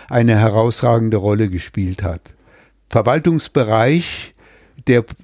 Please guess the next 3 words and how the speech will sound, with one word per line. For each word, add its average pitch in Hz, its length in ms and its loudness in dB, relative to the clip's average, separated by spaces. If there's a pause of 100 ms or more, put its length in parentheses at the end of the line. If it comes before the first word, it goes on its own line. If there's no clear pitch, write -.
Provinz, 135 720 0
äh, 127 420 0 (100)
Rheinland, 113 880 -2